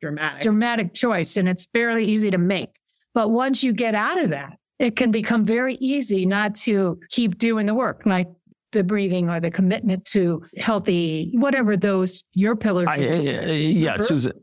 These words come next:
Speaker 3: I agree with that. So there's a great quote from my friend Joe Roga, "When motivation dies, discipline takes over." And that's where it comes to grips. You know, even with mental illness, people don't realize going through what you went through, like myself. Yeah, E C T reset my hard drive,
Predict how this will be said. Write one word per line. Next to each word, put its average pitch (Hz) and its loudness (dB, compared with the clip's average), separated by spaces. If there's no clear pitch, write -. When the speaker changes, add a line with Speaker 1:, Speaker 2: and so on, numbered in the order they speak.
Speaker 3:
I 147 2
agree 151 2
with 139 0
that. 107 0
So - 0
there's 123 0
a 131 2
great 147 0
quote 131 0
from 113 -2
my 107 0
friend 107 0
Joe 107 2
Roga, 110 0
"When 123 2
motivation 143 2
dies, 95 -2
discipline 110 2
takes 90 0
over." 92 0
And 123 2
that's 123 0
where 117 2
it 92 -4
comes 98 0
to 98 0
grips. 113 0
You 110 2
know, 95 0
even 139 2
with 123 -2
mental 131 2
illness, 135 0
people 120 0
don't 110 0
realize 117 0
going 107 0
through 107 2
what 120 2
you 135 2
went 113 0
through, 95 0
like 90 -4
myself. 101 0
Yeah, 135 2
E 143 2
C 165 0
T 123 0
reset 135 2
my 113 2
hard 110 0
drive, 147 -2